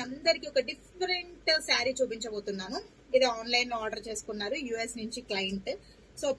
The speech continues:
పర్పుల్ and ఎల్లో కలర్ కాంబినేషన్లో టిష్యూ పట్టు శారీ అయితే చాలా చాలా బాగుందండి. చూసారు కదా ఎంత ఎలిగెంట్ లుక్ వచ్చిందో. కింద ఎల్లో కలర్ వచ్చింది. So ఎల్లో కలర్ వచ్చిందని చెప్పేసి బ్లౌజ్ వచ్చేసి టిష్యూ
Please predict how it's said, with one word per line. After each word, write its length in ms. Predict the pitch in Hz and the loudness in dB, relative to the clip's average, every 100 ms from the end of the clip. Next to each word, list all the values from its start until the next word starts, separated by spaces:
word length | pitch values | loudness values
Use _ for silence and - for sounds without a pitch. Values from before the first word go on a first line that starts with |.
| 302 | 0
పర్పుల్ 360 | 294 - 339 339 | -2 0 2 2
and 100 | 320 | 2
ఎల్లో 160 | 269 277 277 | 2 0 0
కలర్ 160 | 269 269 | -2 0
కాంబినేషన్లో 560 | 240 226 233 240 220 294 285 | -2 -2 -6 -6 -4 -2 0
టిష్యూ 340 | 262 - 294 277 | 0 0 -2 0
పట్టు 260 | 233 196 269 - - - - | 0 2 0 -2 -12 -12 -2
శారీ 280 | 233 226 262 | 0 4 6
అయితే 180 | 233 247 262 | 4 2 -4
చాలా 280 | - - 277 285 | -8 -6 -4 0
చాలా 180 | 262 247 | 0 0
బాగుందండి. 560 | 220 208 214 202 196 294 - - - - - - - - - - - - - | -2 -2 -2 -4 -2 -4 -6 -16 -20 -20 -20 -20 -20 -20 -20 -20 -20 -10 -6
చూసారు 320 | 247 247 226 | -2 -2 0
కదా 140 | 220 247 202 | -2 -4 -6
ఎంత 360 | 226 269 - 269 208 | -6 -8 -2 -2 2
ఎలిగెంట్ 460 | 208 226 262 262 | 2 4 4 2
లుక్ 160 | 240 - | -2 -2
వచ్చిందో. 340 | 214 208 208 403 - - - 330 | -4 -2 -2 -2 -4 -20 -8 -4
కింద 180 | 294 330 302 | 0 6 8
ఎల్లో 220 | 262 294 - | 8 6 2
కలర్ 200 | 294 233 208 | 2 0 -2
వచ్చింది. 380 | - 202 214 330 | -4 -8 -6 -6
So 80 | 370 294 202 | -4 -2 -2
ఎల్లో 180 | 254 330 | -2 -2
కలర్ 200 | 339 311 262 | 0 0 0
వచ్చిందని 400 | 269 254 226 226 | -2 -4 -4 -6
చెప్పేసి 440 | 208 202 196 381 554 - - - - | -6 -4 0 2 0 -2 -20 -20 0
బ్లౌజ్ 300 | 262 277 571 359 | 2 2 0 -6
వచ్చేసి 260 | - 302 381 | -4 0 0
టిష్యూ 300 | 330 - | 2 0